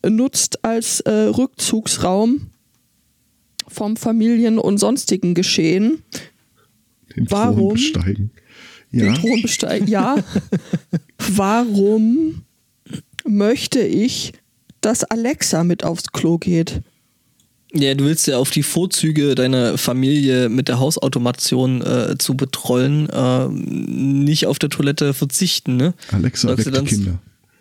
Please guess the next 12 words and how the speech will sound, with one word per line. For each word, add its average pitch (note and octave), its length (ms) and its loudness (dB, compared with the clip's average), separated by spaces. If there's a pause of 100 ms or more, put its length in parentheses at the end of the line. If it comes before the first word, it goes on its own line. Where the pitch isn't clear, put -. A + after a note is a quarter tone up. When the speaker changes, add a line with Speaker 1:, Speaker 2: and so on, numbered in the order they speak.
(140)
Speaker 3:
Genau, D3 400 0
oder B2+ 160 0
so. C3+ 220 0
Alexa, D#3+ 640 0
äh, C#3 440 -2
äh, D#3+ 60 -2
schalt D3 260 -2
das - 160 -2
Wohnzimmer C#3+ 400 2
aus. B2 380 -2 (960)
Speaker 2:
Was? - 280 -4 (320)
Ja. - 200 -4